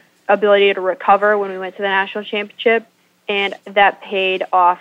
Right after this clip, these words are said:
hugely. Um, we kinda changed what they were eating. We provided them more stuff versus just letting them eat what was in the hotel. Um,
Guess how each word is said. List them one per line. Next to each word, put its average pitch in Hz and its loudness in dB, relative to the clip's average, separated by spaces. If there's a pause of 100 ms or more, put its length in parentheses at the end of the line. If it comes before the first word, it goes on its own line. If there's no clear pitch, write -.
hugely. 208 -2 (400)
Um, 185 2
we 202 -8
kinda 180 -6
changed 196 -8
what 196 -6
they 190 -2
were 185 -4
eating. 202 -6
We 190 -6
provided 185 -2
them 190 -4
more 185 -6
stuff 180 -2
versus 185 -10
just 180 -4 (600)
letting 190 0
them 190 -8
eat 190 -8
what 190 0
was 190 -6
in 190 -10
the 185 -8
hotel. 180 -2 (420)
Um, 170 0